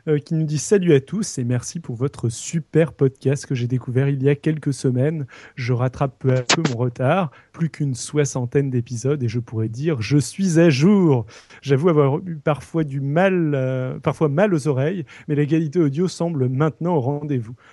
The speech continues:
Votre podcast est vraiment dans ma top liste. Je l'écoute à chaque fois avec grand plaisir. » Juste une petite réaction à votre dernier podcast. Euh, très intéressant et bien réalisé, comme la plupart des autres,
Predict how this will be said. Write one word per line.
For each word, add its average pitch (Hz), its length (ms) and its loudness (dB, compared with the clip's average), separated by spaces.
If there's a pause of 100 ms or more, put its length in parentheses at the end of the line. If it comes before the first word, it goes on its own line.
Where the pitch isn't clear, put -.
(100)
Votre 135 220 -2
podcast 135 480 -4
est 139 60 0
vraiment 127 420 -2
dans 127 140 -2
ma 135 160 -2
top - 300 0
liste. 147 420 -4
Je 120 140 -2
l'écoute 127 420 -4
à 127 60 0
chaque 127 260 -2
fois - 180 -2
avec 123 240 -2
grand 120 440 -4
plaisir. » 127 500 -2 (300)
Juste 170 280 -2
une 165 80 -2
petite 147 320 -4
réaction 139 360 0
à - 20 0
votre 131 280 0
dernier 156 440 2
podcast. 120 600 -6 (300)
Euh, 117 260 -6
très 190 280 -2
intéressant 147 680 -4
et 143 80 -2
bien 127 180 0
réalisé, 135 560 -2
comme 135 240 -4
la 123 100 -2
plupart 131 320 -6
des 120 240 -2
autres, 180 260 -2